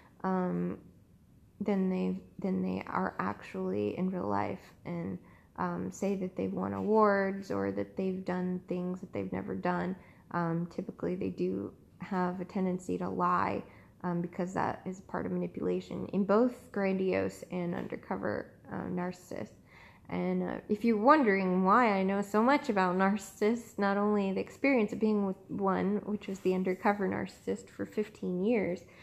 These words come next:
um, I did a lot of studying on it, and that is what actually made me, uh, start realizing that that relationship could never work as long as I live. It could never work, um,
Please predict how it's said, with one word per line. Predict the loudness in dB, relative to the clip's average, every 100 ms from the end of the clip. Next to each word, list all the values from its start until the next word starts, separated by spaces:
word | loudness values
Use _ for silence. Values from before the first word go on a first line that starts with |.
| -20 -20 -14 0
um, | 4 4 4 2 0 -6 0
I | 2 4 4 0 -8 -20 -20 -16 -12 2
did | 2
a | 4
lot | 4 2
of | 0
studying | 0 2 4 4 2 0 -2
on | -2 0
it, | 0 -2 -4 -2
and | 2 2
that | 2 0
is | -4 -4
what | -4 -4 -4
actually | -6 -6 -8 -6 -2 0
made | 0 0 0 0
me, | 0 0 0 -2 -6 -12 -20 -14 -6
uh, | -2 -2
start | 0 -2 0
realizing | 0 0 0 0 0 -2 -4 -4 -4 -6 -10 -18 -20 -12 -2
that | 0 0 -4 -6
that | -2 0 0
relationship | 0 0 0 -4 -6 -8 -6
could | -2
never | -2 -2
work | -2 -2 -2 -8 -16 -12
as | -10 -8
long | -4 -4 -6 -6
as | -4 -4 -4
I | -4 -4 -2
live. | -2 -2 -6 -12 -8
It | -6 -6 -6
could | -4
never | -4 -4 -6
work, | -4 -4 -6 -12 -20 -20 -14 -6
um, | -4 -2 -4